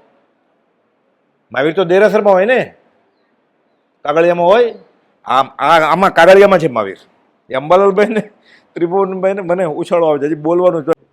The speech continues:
એને થઈ ગયું. એટલે દેવા માતાને કે, દેવા માતાની આંખમાંથી આંસુ જાય કે, "મેં ધવડાવેલો મારી ખોળામાં રમતો હતો, હું ન ઓળખ્યો મારા દીકરાને." આવી જ વાત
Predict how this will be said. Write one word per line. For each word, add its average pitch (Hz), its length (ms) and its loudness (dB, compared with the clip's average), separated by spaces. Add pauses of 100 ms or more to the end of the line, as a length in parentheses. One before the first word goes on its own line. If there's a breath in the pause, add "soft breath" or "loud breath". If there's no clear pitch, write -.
(480)
એને 175 140 -10
થઈ 226 200 2
ગયું. 135 280 -4
એટલે 135 120 -10
દેવા 170 220 -2
માતાને 180 280 -6
કે, 127 60 -10
દેવા 156 200 -4
માતાની 165 240 -10
આંખમાંથી 156 320 -8
આંસુ 151 240 -8
જાય 135 140 -8
કે, 120 100 -14
"મેં 120 200 -8
ધવડાવેલો 139 680 -2
મારી 156 200 -8
ખોળામાં 165 400 -6
રમતો 143 220 -10
હતો, 117 160 -16
હું 139 460 -14
ન 165 40 -8
ઓળખ્યો 127 380 -6
મારા 101 140 -12
દીકરાને." 92 380 -20 (1400)
આવી 156 220 -6
જ 151 60 -10
વાત - 340 0